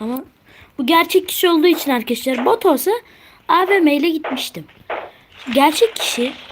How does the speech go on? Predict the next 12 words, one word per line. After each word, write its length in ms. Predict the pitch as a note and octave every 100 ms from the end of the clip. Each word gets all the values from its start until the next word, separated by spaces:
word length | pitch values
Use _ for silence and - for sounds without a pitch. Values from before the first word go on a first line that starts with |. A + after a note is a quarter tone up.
| - -
yani 320 | E4+ E4 D#4
ne 120 | E4 E4
bileyim, 280 | D4+ C4+ A#3+ - - - D#2+ E2 E2 D#2+ - - - - - - -
bu 200 | B3+ E4
adamın 400 | E4+ D#4+ E4 D#4
da 40 |
hile 300 | D4+ D4+ D#4
çıkma 300 | D4+ - C#4
ihtimali 540 | D4+ C4 C4+ C#4 C#4+ C#4+
olabilir, 500 | C#4 C4+ B3+ C4+ B3+ - - - -
o 120 | B3
yüzden. 440 | B3 A3 G#3 G#3